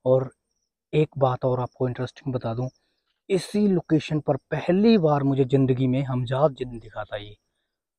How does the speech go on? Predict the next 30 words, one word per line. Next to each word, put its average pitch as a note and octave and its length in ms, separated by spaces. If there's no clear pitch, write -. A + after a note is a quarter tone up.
तो A2+ 60
आपका A2 220
भाई A2 180
धीरे-धीरे A2+ 300
चल A2 120
रहा A2 100
है। B2+ 80
वो B2 100
सामने B2+ 460
जो B2+ 80
light B2+ 240
दिख B2+ 160
रही B2+ 140
है B2+ 80
जी, C#3+ 160
वो B2 200
एक B2+ 240
factory D3 300
है C#3 80
जी D3+ 100
पास C3 300
में C#3+ 120
ही। D#3+ 60
तो A2+ 80
आपका G#2+ 280
भाई A2 240
धीरे-धीरे A#2 380
जाएगा A#2 360
जी। C3 160
अब A#2 80